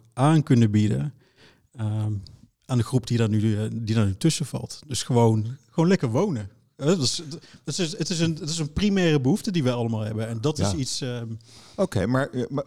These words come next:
Speaker 2: oké, maar dat, je adresseert nu meteen een van de allergrootste problemen <laughs> die we hebben.
Speaker 1: Ja.
Speaker 2: Eh, behalve woningen, genoeg woningen, ook genoeg betaalbare woningen. Maar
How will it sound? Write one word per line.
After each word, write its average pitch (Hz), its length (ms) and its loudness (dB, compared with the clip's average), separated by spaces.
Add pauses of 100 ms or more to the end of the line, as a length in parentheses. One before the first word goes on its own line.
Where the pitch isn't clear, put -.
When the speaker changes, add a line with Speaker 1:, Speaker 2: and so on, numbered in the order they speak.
Speaker 2:
oké, - 240 0
maar 104 100 0
dat, 139 180 2
je 120 260 2
adresseert 104 460 -2
nu 120 240 0
meteen 98 400 0
een 95 80 0
van 82 80 -8
de 87 60 -4
allergrootste 90 420 -4
problemen 85 440 -2 (120)
<laughs> - 100 -16
die 113 160 -2
we 95 80 0
hebben. 95 300 0 (260)
Speaker 1:
Ja. 139 320 0
Speaker 2:
Eh, 85 680 -2 (240)
behalve 98 480 0
woningen, 92 600 2 (160)
genoeg 101 380 -2
woningen, 87 380 -2
ook 95 180 -2
genoeg 80 340 -8
betaalbare 101 680 -2
woningen. 104 440 -2 (340)
Maar 143 160 -2